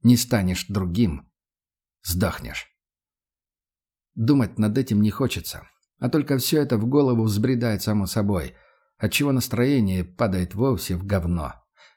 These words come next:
И временами думается уже о том, что, может, и сопротивляться-то не надо. Смысл? Рано или поздно, и скорее рано, чем поздно, кто-нибудь отвинтит голову.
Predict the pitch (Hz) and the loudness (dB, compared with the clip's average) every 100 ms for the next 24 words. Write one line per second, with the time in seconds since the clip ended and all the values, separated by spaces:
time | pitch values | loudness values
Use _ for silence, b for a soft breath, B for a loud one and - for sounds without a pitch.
0 | b _ - 139 147 156 175 151 127 156 | b _ 2 4 4 4 4 4 4 2
1 | 139 123 131 123 123 117 156 139 - 120 | 2 0 0 2 2 0 0 0 0 0
2 | 127 131 127 123 117 113 117 113 107 131 | 2 2 0 0 -2 -2 -4 -2 0 0
3 | 156 - 95 92 95 87 76 64 - _ | -2 -4 -4 -2 0 0 -4 -10 -16 _
4 | _ _ - - 160 - 67 60 - _ | _ _ -8 -2 -2 -2 -8 -12 -18 _
5 | b b b b 120 180 160 120 101 92 | b b b b 0 2 4 4 2 0
6 | 127 123 80 64 - _ _ 123 - 139 | 2 2 0 -8 -16 _ _ -4 -2 -2
7 | 143 143 107 107 110 92 71 _ - 110 | 0 0 0 0 2 0 -4 _ -4 -2
8 | 92 - 110 78 76 - _ _ _ - | -2 -2 -2 -2 -8 -14 _ _ _ -14
9 | - 113 101 92 139 98 - _ _ - | 0 2 2 0 -2 -4 -8 _ _ -8
10 | - 123 120 - 98 101 127 131 87 69 | 0 4 4 2 -2 0 0 2 0 -6
11 | - | -12